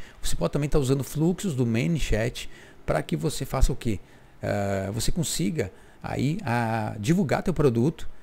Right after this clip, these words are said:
e deixar que essas ferramentas divulguem, conversa, atenda o teu cliente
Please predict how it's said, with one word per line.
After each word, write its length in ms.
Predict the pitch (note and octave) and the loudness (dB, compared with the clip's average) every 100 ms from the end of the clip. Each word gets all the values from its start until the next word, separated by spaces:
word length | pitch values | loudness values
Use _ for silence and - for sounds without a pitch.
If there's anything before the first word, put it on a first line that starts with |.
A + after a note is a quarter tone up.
| - - - | -16 -14 -4
e 140 | A#2 | -2
deixar 460 | G#2+ A#2 C3 F3+ - | 0 0 4 6 4
que 100 | - E3+ | 0 4
essas 240 | E3+ E3 D#3 | 6 6 6
ferramentas 480 | D#3+ C3+ A#2+ G#2 A2+ | 4 4 4 4 4
divulguem, 460 | D3 A#2 E3+ F#3 | 2 2 2 0
conversa, 520 | - C#3+ A2 C#3+ - | -2 0 2 0 0
atenda 360 | D3 - D3+ G3 | 0 2 2 2
o 20 | |
teu 100 | E3+ | -2
cliente 400 | - A#2+ B2+ C3+ | -2 -2 0 0